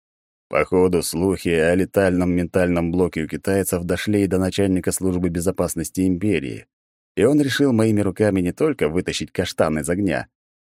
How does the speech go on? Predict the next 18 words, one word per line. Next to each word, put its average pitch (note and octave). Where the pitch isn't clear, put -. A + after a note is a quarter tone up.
но F2+
еще D#3
и E3
почистить D3+
его C3+
от A#2+
скорлупы G#2
и D#2+
подать E2+
на F2
серебряном F#2
блюдечке. D#2+
"Ну G2
так F2
я F2
и D#2+
не D2+
против". E2